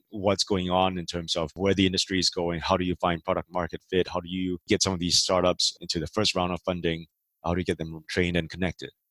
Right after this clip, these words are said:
Speaking of funding as well, you know, we have Joey Chung, who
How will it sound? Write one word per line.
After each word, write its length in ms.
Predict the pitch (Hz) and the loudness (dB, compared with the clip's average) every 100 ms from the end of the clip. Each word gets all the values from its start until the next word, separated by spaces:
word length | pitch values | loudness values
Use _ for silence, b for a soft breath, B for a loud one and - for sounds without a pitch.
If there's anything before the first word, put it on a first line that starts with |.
| _ _ - | _ _ -2
Speaking 280 | - 127 120 | 2 4 6
of 120 | 101 | 6
funding 320 | 117 110 104 | 4 4 4
as 140 | 95 85 | 4 4
well, 280 | 104 98 87 | 6 6 6
you 80 | |
know, 120 | 90 87 | 2 0
we 160 | 90 | 2
have 280 | 85 92 90 | 4 4 4
Joey 280 | - 117 113 | 4 6 6
Chung, 400 | - 104 98 98 | 4 2 2 -2
who 280 | 87 87 | 0 2